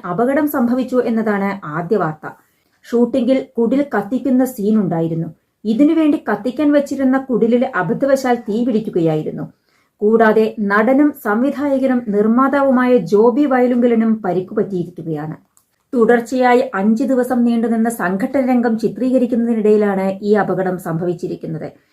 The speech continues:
പ്രശസ്ത തമിഴ് തെലുങ്ക് സ്റ്റണ്ട് മാസ്റ്ററായ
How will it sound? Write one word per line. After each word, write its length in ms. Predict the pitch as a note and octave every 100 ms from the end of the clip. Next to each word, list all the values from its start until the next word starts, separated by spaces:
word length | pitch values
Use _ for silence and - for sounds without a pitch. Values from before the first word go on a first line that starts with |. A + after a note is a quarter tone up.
| _ _ _ -
പ്രശസ്ത 400 | A3+ A3 A#3 A#3+ B3
തമിഴ് 340 | A3+ G#3+ B3 B3+
തെലുങ്ക് 300 | A#3+ A#3+ A#3
സ്റ്റണ്ട് 400 | C4 - G#3 G#3+
മാസ്റ്ററായ 640 | B3+ B3+ B3 A3 A#3 A#3+ A#3+